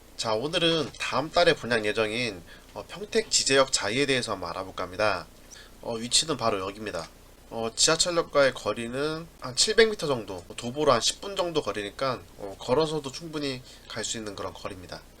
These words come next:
어, 지금 평택에서 이번 달에는 힐스테이트 고덕 센트럴, 이 아파트가 이제 고덕 신도시에서는 분양을 하고요. 다음 달에는 이제, 어, 평택 지제역 자이가 분양할 예정입니다. 물론 이제 지역적인 가치는 평택에서 고덕 국제도시가 가장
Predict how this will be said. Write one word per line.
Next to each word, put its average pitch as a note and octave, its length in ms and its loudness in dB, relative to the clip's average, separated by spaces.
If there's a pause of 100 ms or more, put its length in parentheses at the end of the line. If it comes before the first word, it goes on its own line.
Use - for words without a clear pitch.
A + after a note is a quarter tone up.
(160)
어, A#2+ 160 -6
지금 A2+ 200 -4
평택에서 D3 760 0
이번 C#3+ 320 0
달에는 D#3 560 2 (100)
힐스테이트 G3 540 -2
고덕 - 300 0
센트럴, B2 520 -2 (400)
이 A2 80 -6
아파트가 A#2+ 580 -2
이제 - 200 -10
고덕 B2 240 -2
신도시에서는 A2+ 580 -4
분양을 G#2+ 340 -4
하고요. B2+ 380 0 (140)
다음 B2 280 0
달에는 C#3+ 600 4
이제, A2 200 -4 (300)
어, G#2+ 180 -10
평택 E3+ 360 -2
지제역 B2+ 320 4
자이가 G#2 400 0
분양할 G#2+ 420 -6
예정입니다. F2+ 480 -6 (440)
물론 D#3 260 0
이제 B2+ 180 -4
지역적인 D#3+ 560 4
가치는 A#2+ 440 -4
평택에서 B2+ 840 -4 (160)
고덕 C#3+ 280 2
국제도시가 A#2 840 2
가장 G#2 420 -2